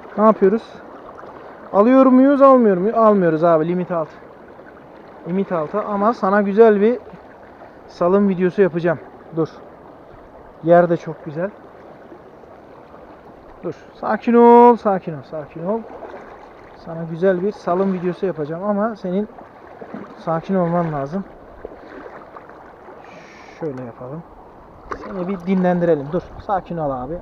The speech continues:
Abi sakin ol lütfen. Kendine zarar verme. Lütfen kendine zarar verme. Sana çok güzel bir video yapacağım.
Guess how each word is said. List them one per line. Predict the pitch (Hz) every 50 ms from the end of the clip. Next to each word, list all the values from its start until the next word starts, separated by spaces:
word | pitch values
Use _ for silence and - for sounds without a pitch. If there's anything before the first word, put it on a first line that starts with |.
| - -
Abi | 180 185 180 170 165
sakin | - 185 175 170 - 180 175
ol | 156 143 156
lütfen. | 196 196 - - 175 175 190 - - - - - - - - - - - -
Kendine | - 185 175 180 185 185 196 208
zarar | 185 165 170 170 180 180 165 156
verme. | 165 170 160 143 120 113 - - - - - - - - - - - - - - - - - - - - - - - - - - - - - - - - - - - - - - - - - - - - - - - - - - 170
Lütfen | 170 - - 185 175 175 160
kendine | - 175 170 170 170 165 170 165
zarar | 151 160 160 160 160 165 160
verme. | 170 180 170 160 147 147 185 190 - - - - - - - - - - - - - - - - - - - -
Sana | - 156 165 170
çok | 165 - 202 196 170
güzel | 170 156 165 170 165 170
bir | 175 165
video | 170 156 165 165
yapacağım. | 160 143 - 143 135 147 165